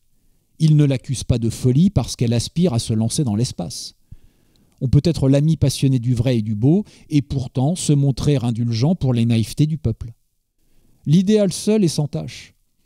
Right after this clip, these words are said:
Notre bonheur a coûté à nos pères des torrents de larmes et des flots de sang.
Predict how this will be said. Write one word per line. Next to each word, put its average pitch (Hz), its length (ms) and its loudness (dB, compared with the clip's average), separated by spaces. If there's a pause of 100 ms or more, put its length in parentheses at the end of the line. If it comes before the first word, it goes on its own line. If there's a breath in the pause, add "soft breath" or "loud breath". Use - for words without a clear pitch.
(360)
Notre 120 220 -2
bonheur 147 340 2
a 135 60 -2
coûté 147 300 -2
à 123 120 0
nos 117 140 0
pères 160 380 2
des 131 120 0
torrents 156 380 0
de 160 80 2
larmes 127 360 0
et 123 120 -4
des 139 120 4
flots 160 340 0
de 113 120 -2
sang. 101 280 -10